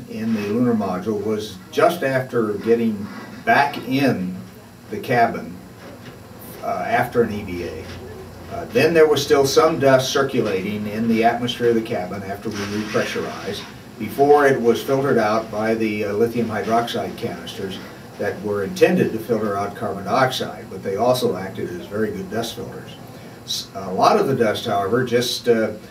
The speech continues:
uh, went down to the floor and worked its way underneath what was literally a floorboard, a perforated floorboard, and was out of sight and out of mind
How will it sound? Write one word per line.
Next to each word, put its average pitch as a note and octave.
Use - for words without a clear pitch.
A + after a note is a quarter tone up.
uh, F#2
went A#2+
down A#2
to A2+
the G#2+
floor C#3
and G#2
worked A#2
its A2
way A2
underneath A2+
what G2+
was G#2+
literally A#2
a G#2+
floorboard, A#2
a A2
perforated G#2
floorboard, G#2
and A2+
was G#2
out C#3
of -
sight B2+
and A2
out G#2+
of F#2+
mind G2